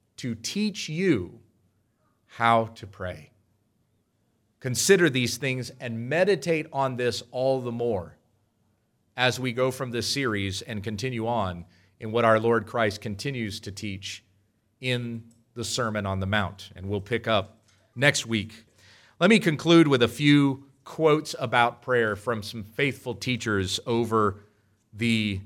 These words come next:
centuries. Corrie ten Boom, who was the Dutch theologian who helped the Jews escape the Nazis,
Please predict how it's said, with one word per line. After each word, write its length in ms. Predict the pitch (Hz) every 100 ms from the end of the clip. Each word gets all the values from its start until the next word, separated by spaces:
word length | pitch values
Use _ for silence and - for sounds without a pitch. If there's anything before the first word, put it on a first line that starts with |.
| -
centuries. 880 | - - 131 107 95 82 - - - _ _ _ _ _ - _ _ _ _ _
Corrie 380 | - 202 202 165
ten 300 | - 170 143
Boom, 440 | 120 156 135 92 85
who 100 | 123
was 180 | 113
the 100 | -
Dutch 380 | 110 123 147 151
theologian 640 | - 139 120 131 131 107 95
who 180 | 104
helped 380 | 104 123 127 - _ _ _ _ _ _
the 120 | 131
Jews 520 | 110 120 165 175 156 131
escape 480 | 123 - 151 147
the 80 | 127
Nazis, 800 | 117 123 127 - 82 85 - -